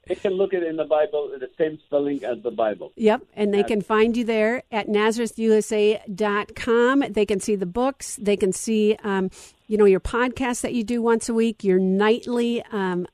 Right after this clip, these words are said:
Speaker 2: Facebook Live that you're doing that's interactive, that they can be interactive and part of that.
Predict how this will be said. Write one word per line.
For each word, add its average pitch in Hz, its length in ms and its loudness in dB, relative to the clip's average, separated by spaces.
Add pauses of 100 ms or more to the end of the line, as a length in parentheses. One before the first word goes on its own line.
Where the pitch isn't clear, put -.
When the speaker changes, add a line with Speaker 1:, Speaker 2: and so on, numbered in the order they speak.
Speaker 2:
Facebook 240 500 -2
Live 196 360 0
that - 120 -4
you're 226 120 0
doing 240 200 2
that's 190 240 0
interactive, 233 840 2
that 190 160 -2
they 185 120 -2
can 190 140 0
be 196 160 -8
interactive 202 540 2
and 180 100 -6
part 208 240 0
of 220 60 -2
that. 226 240 2